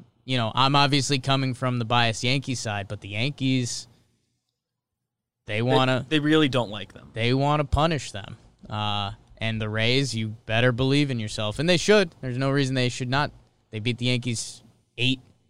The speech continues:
Speaker 1: eight out of ten games in the regular season, but that series is gonna be intense. Um, good stuff, Bieber. There's only one other sports game of the night that needs to be talked about, and,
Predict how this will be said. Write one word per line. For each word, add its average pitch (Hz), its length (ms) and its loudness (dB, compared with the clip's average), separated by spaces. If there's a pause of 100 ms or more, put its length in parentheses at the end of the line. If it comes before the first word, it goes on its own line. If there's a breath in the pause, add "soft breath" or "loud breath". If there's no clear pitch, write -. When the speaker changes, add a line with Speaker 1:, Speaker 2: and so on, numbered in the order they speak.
(140)
Speaker 1:
eight 127 180 0
out 127 140 4
of 123 80 0
ten 123 240 -2
games 123 300 0
in 107 80 -6
the 107 60 -4
regular 104 280 -4
season, 110 380 -4
but 98 260 -6 (960)
that 123 240 0
series 123 360 2
is 104 60 -6
gonna 110 140 -2
be 101 120 -4
intense. - 500 -10
Um, 110 380 0 (720)
good 151 180 2
stuff, 143 400 2
Bieber. 135 420 4 (240 loud breath)
There's 147 180 4
only 175 240 6
one 180 300 6
other 156 280 6
sports 156 460 4
game 151 260 2
of 120 120 0
the 127 80 -2
night 131 320 2
that 120 100 -2
needs 120 240 -2
to - 40 -12
be 113 100 -4
talked 123 340 2
about, 117 440 0
and, 104 400 -8